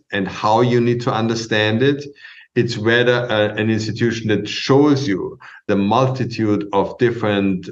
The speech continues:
uh, cultures and, uh, objects and narratives and stories that kind of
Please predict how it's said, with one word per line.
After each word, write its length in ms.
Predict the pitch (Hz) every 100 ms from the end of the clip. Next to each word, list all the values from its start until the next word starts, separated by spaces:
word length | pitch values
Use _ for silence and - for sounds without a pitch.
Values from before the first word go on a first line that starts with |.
| -
uh, 300 | 95 90 90
cultures 640 | - 135 131 - 95 - - -
and, 320 | 104 98 95
uh, 60 | 92
objects 600 | 95 117 123 113 92 85
and 220 | 98 98
narratives 600 | 113 127 120 - 80 -
and 160 | 98 92
stories 680 | - - 131 123 92 - - - - -
that 180 | 113 113
kind 160 | 127
of 120 | 127